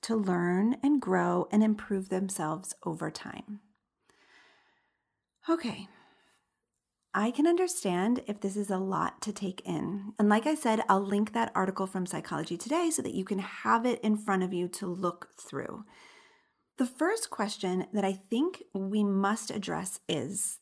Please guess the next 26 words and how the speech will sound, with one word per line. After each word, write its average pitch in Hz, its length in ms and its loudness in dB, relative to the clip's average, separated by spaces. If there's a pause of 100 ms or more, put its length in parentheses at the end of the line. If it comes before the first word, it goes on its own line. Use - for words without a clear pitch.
this. - 580 -10 (720)
Are 240 160 4
you 269 760 0 (320)
a 226 60 0
safe 202 480 -2
person 208 880 -2
in 208 160 4
your 190 180 0
relationship 196 1000 -2 (180)
with 190 300 -2
yourself? - 880 -6 (1000)
<laughs> 170 280 -10 (1400)
You 403 180 4
knew 415 140 6
I 302 60 8
was 226 140 0
gonna 175 180 0
go 165 180 -2
there, 135 200 -2
right? 254 400 0 (360)
Like, 254 280 2
we 262 320 2 (180)
always 247 560 4
need 233 220 2
to 233 160 -4
start 220 560 -2